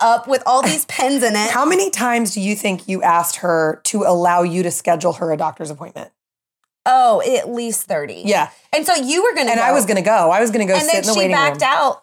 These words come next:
Speaker 1: last
Speaker 2: Yeah.
Speaker 1: minute 'cause I said, "I have a friend. Um, you'll love her. She'll be nothing but supportive. She'll sit in the,"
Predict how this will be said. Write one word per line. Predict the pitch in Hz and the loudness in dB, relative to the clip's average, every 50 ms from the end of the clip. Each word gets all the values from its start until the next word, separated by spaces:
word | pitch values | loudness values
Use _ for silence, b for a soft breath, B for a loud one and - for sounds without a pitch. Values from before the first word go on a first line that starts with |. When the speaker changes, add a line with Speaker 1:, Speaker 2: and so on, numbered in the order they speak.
| _ - | _ -2
Speaker 1:
last | 269 254 233 226 226 - | 0 2 2 2 2 2
Speaker 2:
Yeah. | 190 175 147 - | 0 0 2 0
Speaker 1:
minute | 277 262 - | 0 -2 -4
'cause | - 302 220 | -6 -4 -2
I | 240 220 247 | -2 -2 -2
said, | - - 233 226 | 0 0 0 0
"I | 226 233 | 0 0
have | 226 220 220 208 196 | 0 0 -2 -2 -2
a | 226 | -4
friend. | 220 - - 214 208 220 226 233 254 254 - | -6 -2 -2 -2 0 0 0 0 0 -2 -2
Um, | - 202 196 190 190 | -2 -4 -4 -4 -4
you'll | 170 185 180 175 | -2 -2 -2 -2
love | 175 185 185 185 190 214 | 0 0 2 2 2 2
her. | 226 240 247 254 269 269 - - _ | 2 2 2 2 2 0 -2 -6 _
She'll | - - 233 208 | -6 -4 -4 -4
be | 196 220 220 | -4 -4 -2
nothing | 214 202 202 - 226 | 0 0 -2 0 -2
but | 226 214 - | -2 -2 -2
supportive. | - 190 - 233 233 254 247 240 - | -4 -4 -2 0 2 2 2 0 0
She'll | - 202 185 | -2 -4 -4
sit | - - 214 - - | 0 0 0 0 0
in | 208 202 185 | -2 -4 -2
the," | 170 165 175 175 | 0 0 0 -2